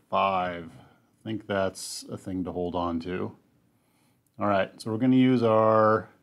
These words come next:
Expert Marksman to shoot our explosive arrow. And then we have to tap Hawkeye's bow to do that. So we're gonna do three damage.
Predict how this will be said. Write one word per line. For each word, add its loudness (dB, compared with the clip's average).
Expert -4
Marksman 2
to -12
shoot -4
our 2
explosive -4
arrow. -4
And -12
then -8
we -6
have -8
to -18
tap -2
Hawkeye's -2
bow -2
to -6
do -4
that. -2
So -12
we're -6
gonna -4
do -4
three -2
damage. 2